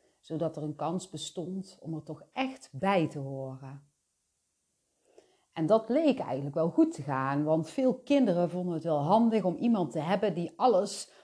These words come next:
voor hen deed. En zo gingen er jaren voorbij. En de jongen werd volwassen en de jongen werd man.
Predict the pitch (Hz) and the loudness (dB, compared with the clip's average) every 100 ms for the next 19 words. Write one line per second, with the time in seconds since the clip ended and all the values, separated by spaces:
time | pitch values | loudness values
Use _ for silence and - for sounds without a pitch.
0 | _ - 190 175 175 143 - 131 - - | _ 2 4 6 4 4 0 -8 -14 -20
1 | - _ _ _ _ _ _ _ _ _ | -20 _ _ _ _ _ _ _ _ _
2 | _ _ _ _ 170 170 160 185 202 208 | _ _ _ _ -4 -2 0 0 0 -2
3 | 196 - _ _ _ - 170 175 147 139 | -6 -12 _ _ _ -10 -2 -2 -2 -2
4 | 143 160 175 175 170 165 156 139 127 131 | 0 0 0 0 -4 -8 -8 -8 -8 -10
5 | 139 - _ _ _ _ _ _ _ _ | -12 -16 _ _ _ _ _ _ _ _
6 | _ _ _ _ _ _ _ _ _ - | _ _ _ _ _ _ _ _ _ -2
7 | 180 175 156 202 208 202 196 170 170 - | 2 2 2 0 0 0 0 0 -2 -6
8 | - 147 139 165 - - 180 180 _ _ | -8 -4 0 0 0 -6 -6 -6 _ _
9 | _ _ _ _ _ _ _ _ _ _ | _ _ _ _ _ _ _ _ _ _
10 | - 139 127 131 143 143 143 139 - 135 | -10 -6 -4 -2 -2 -4 -4 -8 -10 -12
11 | - - - 151 175 160 120 147 - | -12 -18 -8 0 2 2 0 -8 -12